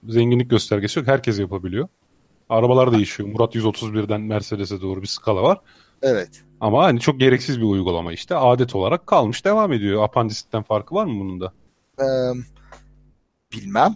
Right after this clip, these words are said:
Speaker 2: Ona bir şey diyemeyeceğim ama
Speaker 1: Ya düğünde
Speaker 2: bir
Speaker 1: pasta ke-, karton pasta kesiliyor ya. Bak düşünsene yani. Karton pasta bir de yani.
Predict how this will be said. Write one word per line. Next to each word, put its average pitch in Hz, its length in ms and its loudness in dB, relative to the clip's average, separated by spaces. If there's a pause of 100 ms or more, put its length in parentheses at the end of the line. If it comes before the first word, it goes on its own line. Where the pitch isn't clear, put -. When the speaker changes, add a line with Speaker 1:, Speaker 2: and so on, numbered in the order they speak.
Speaker 2:
Ona 127 220 -2
bir - 40 -10
şey - 220 -8
diyemeyeceğim 151 600 2
ama 127 160 2
Speaker 1:
Ya 120 80 2
düğünde 147 280 6
Speaker 2:
bir - 40 -10
Speaker 1:
pasta 147 320 2
ke-, - 400 -4
karton 139 380 4
pasta 139 360 2
kesiliyor 90 460 -6
ya. 117 260 -8
Bak 104 160 -4
düşünsene 120 440 -6
yani. 90 320 -10
Karton 139 420 2
pasta 107 400 -2
bir 87 80 -10
de 90 60 -10
yani. 87 240 -10